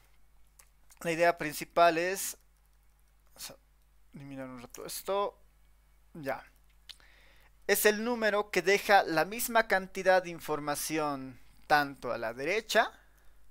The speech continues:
como a la izquierda. No es un valor que equilibra básicamente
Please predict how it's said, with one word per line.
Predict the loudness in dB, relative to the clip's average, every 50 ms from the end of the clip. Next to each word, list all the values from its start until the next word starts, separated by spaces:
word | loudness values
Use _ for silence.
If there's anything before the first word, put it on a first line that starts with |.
| -20 -20 -20 _ -20 -20 -20 -20 -20 -20 -20 -20 _ _ _ _ _ -16 -4
como | 0 2 2 2 2 2 4 4
a | 4
la | 2
izquierda. | -2 -8 -10 -10 -6 -2 0 0 0 -2 -4 -10 -14 -16 -18 -16
No | -14 -10
es | -8 -8
un | -4 0
valor | 2 2 4 4 2 0 0
que | -4 -8 -8
equilibra | -8 -10 -10 -10 -8 -8 -4 -2 0 2
básicamente | 2 0 0 -4 -8 -6 -6 -6 -4 -6 -10 -10 -12 -10 -6 -6 -6 -6 -8 -14